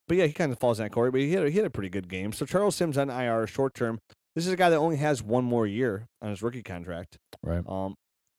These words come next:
Speaker 1: last couple weeks didn't play as well as I'd hope he'd play.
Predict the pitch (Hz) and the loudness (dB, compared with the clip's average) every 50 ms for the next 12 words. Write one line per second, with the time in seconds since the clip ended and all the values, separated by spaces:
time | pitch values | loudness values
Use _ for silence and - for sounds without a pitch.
0 | _ _ _ _ 160 185 208 - - 220 208 185 175 180 - - 220 214 - 220 | _ _ _ _ 2 2 2 2 2 2 4 4 2 0 0 -2 -2 -2 0 2
1 | 226 226 220 156 123 110 120 120 139 151 151 127 113 107 104 - - 107 110 120 | 4 4 4 2 2 4 4 4 6 4 2 2 0 -2 -4 -2 -2 -2 0 0
2 | 175 190 175 - - 214 214 240 247 | -2 -4 -2 0 0 2 2 0 -2